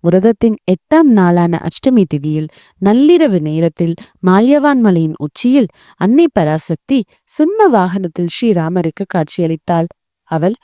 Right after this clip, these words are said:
ஸ்ரீராமரின் பூர்வ அவதாரங்களை அவருக்கு நினைவூட்டி ராவணவதத்திற்கு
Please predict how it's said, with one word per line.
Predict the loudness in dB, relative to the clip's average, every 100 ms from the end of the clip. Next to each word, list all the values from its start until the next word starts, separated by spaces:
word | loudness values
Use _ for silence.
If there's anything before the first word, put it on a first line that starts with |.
| _
ஸ்ரீராமரின் | -8 0 2 4 4 4 2 0
பூர்வ | _ 2 4 4
அவதாரங்களை | 0 -2 0 0 0 -2 -2 -4
அவருக்கு | -4 -4 -4 -6
நினைவூட்டி | -4 -2 -2 -2 0 -2 -2 _ _ _
ராவணவதத்திற்கு | 0 2 2 2 2 2 2 0 -2 -6